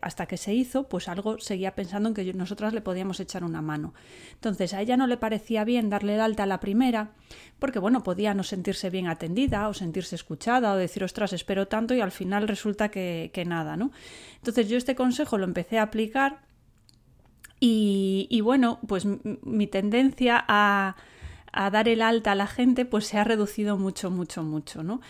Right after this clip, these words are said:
Eh, siempre doy, intento, ¿no? que las personas sean ellas mismas las que digan, "Bueno, ya no necesito venir aquí",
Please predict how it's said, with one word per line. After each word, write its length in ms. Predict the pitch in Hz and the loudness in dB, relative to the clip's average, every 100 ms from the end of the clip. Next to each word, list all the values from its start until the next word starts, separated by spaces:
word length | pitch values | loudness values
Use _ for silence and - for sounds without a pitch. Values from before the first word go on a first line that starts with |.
| - - - - | -20 -20 -20 -8
Eh, 340 | - 202 190 190 | -2 0 2 0
siempre 440 | - 220 214 226 | -2 0 2 2
doy, 320 | 208 208 226 - | 4 4 2 0
intento, 500 | 202 202 214 233 240 | -2 0 0 0 -2
¿no? 160 | 233 262 | -2 -2
que 80 | - | -2
las 180 | 269 | -2
personas 500 | - 180 - 202 220 | -4 -8 -4 -2 0
sean 440 | 214 - 220 202 202 | -2 -6 -2 0 0
ellas 320 | 208 208 208 | 0 -2 -2
mismas 320 | 202 220 220 | -2 -2 0
las 180 | 226 185 | -2 -2
que 160 | - 180 | -4 -4
digan, 320 | 185 170 175 | -2 -4 -4
"Bueno, 180 | 180 160 | -4 -4
ya 140 | 180 | -2
no 140 | 190 190 | -2 -2
necesito 480 | 175 185 - 175 | -4 -8 -8 -4
venir 300 | 175 170 165 | -4 -2 -4
aquí", 280 | 156 - - | -6 -12 -20